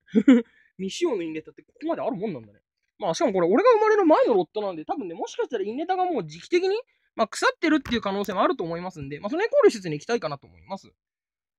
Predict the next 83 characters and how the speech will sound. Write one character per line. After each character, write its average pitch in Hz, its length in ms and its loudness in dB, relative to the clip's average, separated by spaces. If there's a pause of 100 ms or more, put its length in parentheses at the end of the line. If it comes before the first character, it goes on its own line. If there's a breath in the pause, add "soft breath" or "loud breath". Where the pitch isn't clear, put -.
(140)
と - 60 -14
い - 20 -10
う 294 60 -10
わ 392 60 -12
け 233 120 -12
で、 175 80 -14
じ 196 60 -12
ゃ - 20 -8
あ - 20 -12
ど 190 100 -14
う 403 40 -6
し 415 40 -10
よ 392 60 -6
う 254 40 -14
か 165 80 -10
な。 151 60 -18
ま 196 80 -16
あ、 - 20 -18
シ - 80 -10
ャ 196 80 -4
バ 233 80 -2
ン 370 40 -4
と 494 140 -6
か 494 140 2
は - 40 0
も 196 60 -4
う 160 60 -10
適 - 180 -18
当 214 80 -8
に 269 80 -12
つ - 80 -20
け 494 80 -4
て 359 100 -4
い 165 80 -8
く - 80 -20
か、 170 120 -8
気 - 120 -18
に 143 100 -12
せ 139 100 -12
ず 135 100 -16
に。 127 160 -16 (1300)
ち - 60 -20
な 254 60 -16
み 233 80 -18
に 165 40 -16
ど 233 100 -18
こ 415 100 -8
に 214 80 -6
つ - 80 -20
け 196 80 -8
る 151 60 -12
か 135 80 -16
だ 127 60 -18
け 113 80 -20
ち - 60 -20
ゃ 151 60 -20
ん - 20 -20
と - 60 -20
確 135 140 -20
認 131 60 -20
し - 60 -20
と - 80 -20
こ - 100 -20 (3750)
う。 214 40 -10
え 220 420 -4
ー 202 40 -10
っ - 40 -20 (240)
と、 240 360 -4
左 247 280 0
か 285 100 0
ら 269 80 2
二 269 160 -10
つ 269 100 -6
目 247 100 0
の 165 60 0
窓 139 200 -6
下 156 120 -12
だ 151 60 -10
か 117 40 -16
ら 110 60 -20
こ - 100 -20
こ 196 100 -4 (100)
か。 - 60 -20